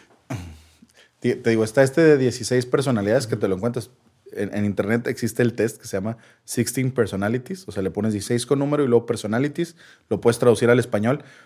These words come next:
Speaker 1: Y es un test que te dice cuál de las dieciséis tienes. Y este sí se va a cómo serías en el ambiente laboral, cómo sería tu relación de
Speaker 2: Ajá.
Speaker 1: pareja, cómo.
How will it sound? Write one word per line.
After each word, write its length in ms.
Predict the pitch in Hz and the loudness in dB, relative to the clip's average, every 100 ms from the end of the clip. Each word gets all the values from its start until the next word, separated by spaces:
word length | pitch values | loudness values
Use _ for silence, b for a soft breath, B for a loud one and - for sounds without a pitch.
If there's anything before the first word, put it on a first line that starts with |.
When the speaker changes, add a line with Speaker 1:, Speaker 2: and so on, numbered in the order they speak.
| B _ | B _
Speaker 1:
Y 120 | 120 | 4
es 80 | 117 | 4
un 100 | 127 | 4
test 180 | 120 - | 4 2
que 120 | 120 | -2
te 100 | 98 | -2
dice 300 | 90 - - - | -4 -4 -8 -8
cuál 180 | 85 | -8
de 80 | 82 | -6
las 160 | 95 95 | -6 -4
dieciséis 440 | 98 87 95 101 | -6 -8 -8 -8
tienes. 340 | - 117 117 120 b b | -4 -4 -4 -8 b b
Y 100 | - | -2
este 180 | - - | -2 -2
sí 120 | 117 | -6
se 140 | 113 117 | 0 2
va 160 | 107 - 95 | 4 4 2
a 120 | 73 | -2
cómo 220 | - 113 131 | -2 -2 -2
serías 360 | 113 113 110 | -2 -2 -4
en 80 | 131 | -6
el 100 | 120 | -6
ambiente 340 | 95 95 95 113 | -6 -6 -4 -4
laboral, 440 | 98 87 92 90 | -4 -6 -8 -10
cómo 220 | 95 113 | -12 -12
sería 240 | 117 98 95 | -8 -10 -8
tu 80 | |
relación 380 | 110 101 - 90 | -8 -8 -8 -8
de 60 | 104 | -8
Speaker 2:
Ajá. 60 | 98 | -8
Speaker 1:
pareja, 320 | 80 87 78 | -8 -10 -14
cómo. 260 | 92 104 | -14 -12